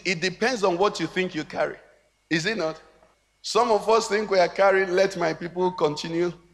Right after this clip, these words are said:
Eh, let them continue to be going. Let my people go. First year, let my people go. You know, you enter job, let my pe-," Some people are angry. They look at result. They are not first. They didn't score A. Haba. There's a fault with this marking.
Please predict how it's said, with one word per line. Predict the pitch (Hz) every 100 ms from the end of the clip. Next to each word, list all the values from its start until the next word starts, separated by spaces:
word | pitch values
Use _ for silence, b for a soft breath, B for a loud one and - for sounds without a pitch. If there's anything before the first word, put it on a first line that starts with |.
| _ -
Eh, | 170 175
let | 202 202
them | 170 160
continue | 160 156 180 190
to | 175
be | 147 143
going. | 151 147
Let | 147 185
my | 170 160
people | 156 160 143
go. | 131 147 117 b b
First | - 151 151 170
year, | 170
let | 170 180
my | 165
people | 170 156 147
go. | 147 143 B
You | 156 170
know, | 175
you | 151 170
enter | 180 190 196
job, | 180 147
let | 175 185
my | 165
pe-," | 147 B B
Some | - 254 262 -
people | 320 - 233
are | 220 202
angry. | 233 240 202 175
They | 185 202
look | 202 269 208
at | 170 175
result. | 170 185 160 - - - _ _
They | 147
are | 160 165
not | 196
first. | - 180 127 - - - _ -
They | 151
didn't | 151 196
score | 190 - 170 165
A. | 160 - - _ _ -
Haba. | 120 107 - - _
There's | 120 139 139
a |
fault | 147 - 180 175
with | 135
this | 123 143
marking. | 131 123 -